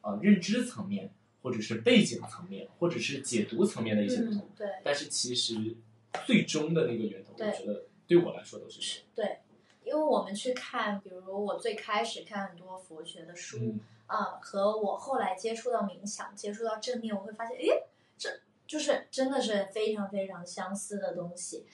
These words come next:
Speaker 1: 嗯。
Speaker 2: 可是，呃，每，我的理解它又会不同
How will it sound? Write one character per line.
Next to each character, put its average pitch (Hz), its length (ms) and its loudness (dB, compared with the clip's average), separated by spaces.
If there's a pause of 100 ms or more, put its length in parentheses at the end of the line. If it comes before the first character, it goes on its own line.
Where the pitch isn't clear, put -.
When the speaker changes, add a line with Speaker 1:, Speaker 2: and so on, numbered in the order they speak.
(140)
Speaker 1:
嗯。 110 300 -6
Speaker 2:
可 208 240 0
是， 233 640 2
呃， 185 380 -2 (680)
每， 214 340 -2
我 214 160 -2
的 220 160 2
理 208 300 -2
解 185 420 -6
它 180 300 -4
又 190 160 -6
会 196 100 -2
不 202 120 -8
同 190 240 -14